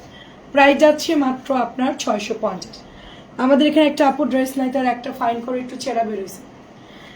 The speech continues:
আমরা কিন্তু চেক করে দিয়েছি, কিন্তু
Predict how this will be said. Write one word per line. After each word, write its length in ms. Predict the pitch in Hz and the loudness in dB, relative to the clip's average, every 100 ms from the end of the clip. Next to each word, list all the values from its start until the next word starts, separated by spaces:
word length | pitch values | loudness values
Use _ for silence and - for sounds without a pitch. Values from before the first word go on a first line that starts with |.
| - | -14
আমরা 360 | - 247 277 302 | -2 2 4 4
কিন্তু 280 | 302 302 339 | 2 0 0
চেক 220 | - 269 - | 0 -2 0
করে 200 | 294 294 | 2 2
দিয়েছি, 360 | 247 214 - 208 | 2 0 -2 -8
কিন্তু 480 | 254 254 285 392 | -4 -2 -2 -6